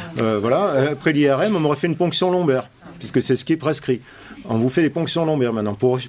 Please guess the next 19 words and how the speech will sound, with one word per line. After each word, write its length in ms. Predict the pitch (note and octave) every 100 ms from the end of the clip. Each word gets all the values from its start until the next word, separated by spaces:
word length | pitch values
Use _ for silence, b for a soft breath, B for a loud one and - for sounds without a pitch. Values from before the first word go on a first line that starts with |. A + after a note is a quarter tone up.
| -
pour 120 | C3
rechercher 640 | F3+ F3+ F3 - E3 D#3+ B B B B2+
dans 120 | A#2+
votre 420 | A#2 A#2+ A#2 B2
liquide 320 | C3 C3+ D#3
céphalorachidien 960 | - B2+ B2+ B2 A#2+ A2 - C3+ G3 A3 B -
les 100 | C3
traces 360 | - F3 G3+ D3
de 80 |
ces 160 | C3+ E3+
fameux 400 | D#3+ E3+ F3+ G#3+ b b -
peptides 380 | D3+ D3 G3 D3
bêta-amyloïdes. 840 | D3 E3+ F3 D#3+ D3 C3 G#2 F#2 B B -
On 80 | B2
va 140 | C#3
vous 80 | C#3+
faire 340 | - D#3+ D3
des, 340 | A#2+ A2+ A2 G#2+
des, 340 | G#2+ G#2+